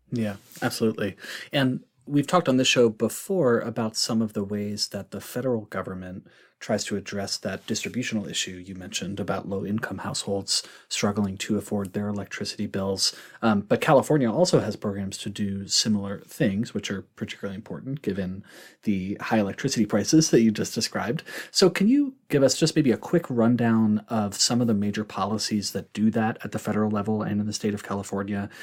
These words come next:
And also, I, I know this isn't your area of expertise, but to the extent you can,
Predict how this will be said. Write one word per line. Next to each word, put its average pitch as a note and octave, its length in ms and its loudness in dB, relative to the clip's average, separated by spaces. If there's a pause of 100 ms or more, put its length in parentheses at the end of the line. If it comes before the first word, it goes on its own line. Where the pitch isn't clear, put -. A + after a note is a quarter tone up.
(220)
And B2+ 140 6
also, B2+ 640 8
I, A2 180 -8
I C3+ 80 -2
know B2+ 120 8
this A#2 200 4
isn't F2+ 220 -4
your G#2+ 260 -6 (120)
area A2 200 0
of G#2 80 -6
expertise, A2+ 640 0
but A#2 220 4 (220)
to - 80 -10
the C#3+ 100 4
extent D#3 300 0
you A#2 80 2
can, A2+ 480 4